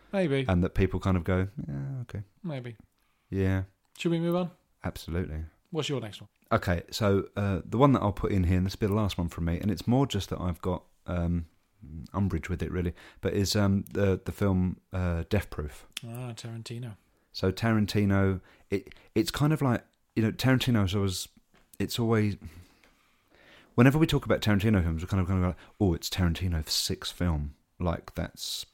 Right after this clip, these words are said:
Speaker 2: you know, like,
Speaker 1: Well,
Speaker 2: it's im-,
Speaker 1: he was, he
Speaker 2: it's
Speaker 1: always said that he was
Speaker 2: important.
Speaker 1: only gonna make nine,
Speaker 2: And then
Speaker 1: wasn't
Speaker 2: he,
Speaker 1: he?
Speaker 2: and then he was
Speaker 1: And then
Speaker 2: gonna
Speaker 1: he was gonna
Speaker 2: quit.
Speaker 1: stop. And he predicted this, like, at the,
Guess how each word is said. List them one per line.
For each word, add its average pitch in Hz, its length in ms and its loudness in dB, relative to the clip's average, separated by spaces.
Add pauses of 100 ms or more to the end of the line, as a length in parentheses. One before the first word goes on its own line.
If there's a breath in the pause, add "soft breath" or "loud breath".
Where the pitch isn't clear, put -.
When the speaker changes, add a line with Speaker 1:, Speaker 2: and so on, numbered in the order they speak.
(140)
Speaker 2:
you 95 60 0
know, 87 80 0
like, - 220 -6
Speaker 1:
Well, 170 100 2
Speaker 2:
it's 165 60 2
im-, 196 60 6
Speaker 1:
he 196 80 4
was, 185 180 -2
he 175 160 -2
Speaker 2:
it's 185 100 4
Speaker 1:
always 113 160 6
said 175 120 2
that 120 60 8
he 170 60 6
was 147 80 2
Speaker 2:
important. 139 220 2
Speaker 1:
only 147 120 0
gonna 139 180 -2
make 139 360 -6
nine, 135 720 -6
Speaker 2:
And 117 120 6
then 104 100 8
Speaker 1:
wasn't - 20 6
Speaker 2:
he, 104 60 8
Speaker 1:
he? - 60 6
Speaker 2:
and 104 160 4
then 98 60 6
he 98 60 8
was 95 160 6
Speaker 1:
And 151 60 2
then 101 60 6
Speaker 2:
gonna - 40 8
Speaker 1:
he - 40 8
was 139 100 4 (180)
gonna 117 120 6
Speaker 2:
quit. 90 100 4
Speaker 1:
stop. - 120 -10
And 180 100 6
he 175 60 4
predicted 180 440 -2
this, 147 160 0
like, 135 140 0
at 131 60 -8
the, 156 140 -8